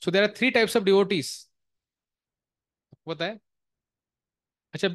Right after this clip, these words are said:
उससे पहले प्रभुपाद जी इसका तात्पर्य बहुत एक सटीक वाक्य से चा-, चालू करते हैं। प्रभुपाद लिखते तात्पर्य में,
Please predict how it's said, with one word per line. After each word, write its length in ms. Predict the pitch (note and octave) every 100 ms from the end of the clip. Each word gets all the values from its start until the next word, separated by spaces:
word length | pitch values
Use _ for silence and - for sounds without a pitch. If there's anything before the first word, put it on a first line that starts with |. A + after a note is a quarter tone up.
| -
उससे 220 | E3+ - A3
पहले 400 | G3+ D#3+ C3 F#3+
प्रभुपाद 380 | D#3 D#3 G3
जी 180 | F3+ E3+
इसका 180 | E3+ F#3
तात्पर्य 480 | - D3 - G3+ G3
बहुत 420 | D3 F#3 G#3 G3+ _ _ _ _ _ _ _ _
एक 160 | D#3+ - _
सटीक 560 | - - - D#3+ A#3+ - - - _ _ _ _ _ _ _ _ _ _
वाक्य 320 | C3 D3 - F#3
से 120 | F3
चा-, 120 | E3
चालू 240 | D3 D3
करते 260 | C#3 A#2+ A#2
हैं। 100 | G#2 _ _ _ _ _ _ _ _ _ _ _
प्रभुपाद 240 | - D#3 F3+
लिखते 220 | F3 F#3+
तात्पर्य 380 | F3+ D3 F#3 E3+
में, 220 | D3 E3+